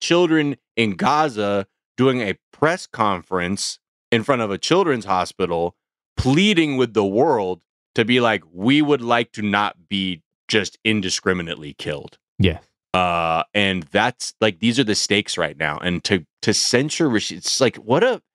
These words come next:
Speaker 1: group of utterly despicable, disgraceful,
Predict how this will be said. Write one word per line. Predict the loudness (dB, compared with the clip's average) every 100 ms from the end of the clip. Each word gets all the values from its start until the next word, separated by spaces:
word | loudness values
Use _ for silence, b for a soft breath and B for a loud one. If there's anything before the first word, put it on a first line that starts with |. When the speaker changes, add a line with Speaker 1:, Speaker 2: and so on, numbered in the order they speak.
| _ _ _ -20
Speaker 1:
group | -4 2 2 0 _ -2
of | 0 -2 _ _ _ 0
utterly | 0 2 0 2 2 4 4 2 -2 _ _ -2
despicable, | -2 -2 0 0 2 0 2 2 2
disgraceful, | 0 -4 -2 -4 -4 0 2 2 -2 0 0